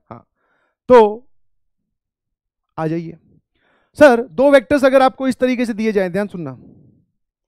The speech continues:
हमें डायरेक्शन की जरूरत नहीं पड़ती। ये लो,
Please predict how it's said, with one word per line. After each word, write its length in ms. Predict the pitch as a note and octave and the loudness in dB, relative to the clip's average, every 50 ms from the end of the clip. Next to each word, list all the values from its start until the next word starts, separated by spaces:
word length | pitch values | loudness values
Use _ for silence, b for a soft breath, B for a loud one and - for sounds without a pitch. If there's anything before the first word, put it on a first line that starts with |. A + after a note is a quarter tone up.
| _ _ _ _ _ _ _ _ _ _ - | _ _ _ _ _ _ _ _ _ _ -8
हमें 180 | F#3 A3 B3 A3+ | -6 -4 -2 0
डायरेक्शन 360 | A#3+ A#3+ A#3+ - - B3+ B3 | 0 0 0 -2 -4 -6 -6
की 80 | A#3+ | -4
जरूरत 240 | A#3 A#3 A#3 A#3+ - | -2 -2 -2 -2 -2
नहीं 120 | A3+ A#3+ A3+ | -4 -6 -4
पड़ती। 380 | G3 G3+ E3+ - C3+ C3+ A#2+ _ _ _ _ _ _ _ _ _ _ _ _ _ _ _ _ _ _ _ _ _ _ _ _ _ _ _ _ _ _ _ _ _ _ _ _ _ _ _ _ _ _ _ _ _ _ _ _ _ _ _ _ _ _ _ _ _ _ - | -4 -6 -6 -8 -16 -20 -20 _ _ _ _ _ _ _ _ _ _ _ _ _ _ _ _ _ _ _ _ _ _ _ _ _ _ _ _ _ _ _ _ _ _ _ _ _ _ _ _ _ _ _ _ _ _ _ _ _ _ _ _ _ _ _ _ _ _ -12
ये 100 | F3 E3 | -10 -10
लो, 200 | C3+ A#2 A#2+ A2+ | -10 -12 -18 -20